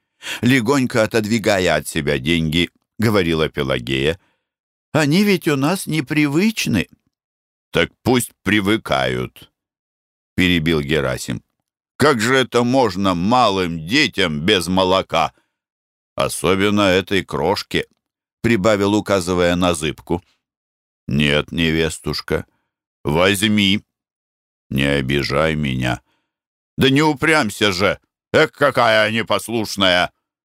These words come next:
Взяла деньги Пелагея, медленно отошла к бабьему куту и, выдвинув из-под лавки укладку, положила туда деньги. Примечание.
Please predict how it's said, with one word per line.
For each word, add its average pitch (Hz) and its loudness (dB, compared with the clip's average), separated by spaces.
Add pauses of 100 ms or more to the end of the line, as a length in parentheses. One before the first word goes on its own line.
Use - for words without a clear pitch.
(1300)
Взяла 156 0
деньги 131 0
Пелагея, 80 -2 (420)
медленно 101 2
отошла 87 -2
к 67 -8
бабьему 73 -2
куту 92 -2 (360)
и, 135 2
выдвинув 135 -2
из-под 107 -2
лавки 110 -2
укладку, 101 -2
положила 104 0
туда 69 -2
деньги. 69 -4 (920)
Примечание. 101 0